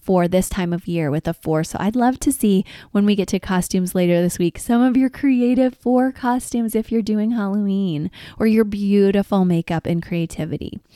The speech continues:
Okay, so type five, I really want you guys to know that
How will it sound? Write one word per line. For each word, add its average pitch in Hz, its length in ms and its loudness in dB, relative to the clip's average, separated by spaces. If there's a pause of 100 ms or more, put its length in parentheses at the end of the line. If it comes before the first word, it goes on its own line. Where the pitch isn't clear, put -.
(440)
Okay, 208 300 0 (160)
so 196 400 0
type - 380 -2 (100)
five, 185 760 -4 (440)
I 202 100 0
really 214 460 2
want 370 160 2
you 277 80 0
guys 277 220 2
to 370 140 -2
know 156 460 2
that 175 340 -2